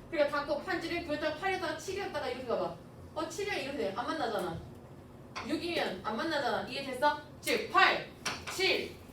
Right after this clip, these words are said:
육, 오, 사, 삼, 이, 일. 얘는 무조건 몇 개? 빵 개. 그러면 남는 거 알까? 계산해볼까?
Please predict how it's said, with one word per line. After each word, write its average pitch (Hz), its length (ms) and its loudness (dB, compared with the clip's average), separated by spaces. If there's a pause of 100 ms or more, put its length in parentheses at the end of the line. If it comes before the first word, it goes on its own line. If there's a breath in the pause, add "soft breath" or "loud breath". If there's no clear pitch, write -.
(140)
육, 330 240 6
오, 330 80 8
사, 330 220 10
삼, 302 220 10
이, 302 80 2
일. 381 480 4
얘는 247 180 4
무조건 247 260 0
몇 190 80 2
개? 170 320 0 (880)
빵 233 220 0
개. 226 120 -4 (920)
그러면 294 560 12
남는 370 400 8
거 254 140 10
알까? 254 340 6
계산해볼까? 247 600 2